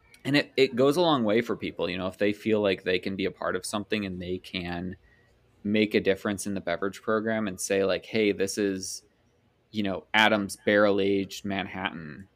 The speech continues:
On the menu, or, you know, if they can come up with the name for it. Like, people love that shit, and then they're gonna feel passionate about selling it, and, you know, it's kind of like a, you know, it just keeps going. You know, it,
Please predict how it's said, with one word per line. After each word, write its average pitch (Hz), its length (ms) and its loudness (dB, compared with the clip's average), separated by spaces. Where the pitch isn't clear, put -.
On 95 140 -4
the 92 60 -4
menu, 85 640 -6
or, 82 500 -4
you 113 140 0
know, 95 180 2
if 98 120 -2
they 101 120 2
can 98 220 -4
come 101 220 -4
up 98 140 -2
with 95 120 -4
the 95 80 -4
name 95 340 -4
for - 240 -8
it. - 140 -10
Like, 90 260 -4
people 120 320 -2
love 95 200 2
that - 220 -8
shit, - 300 -8
and 101 180 -4
then 104 180 -2
they're 107 180 4
gonna 113 220 0
feel 104 260 2
passionate 95 480 0
about 80 160 -4
selling 95 360 0
it, 92 220 -2
and, 92 420 -2
you 92 80 -8
know, 85 120 -6
it's 78 140 -8
kind 90 200 -4
of 92 120 -6
like 85 220 0
a, 80 320 0
you - 120 -6
know, 76 80 -6
it - 60 -8
just - 200 -8
keeps - 220 -4
going. 71 440 -2
You - 80 -14
know, 67 160 -6
it, 78 180 -6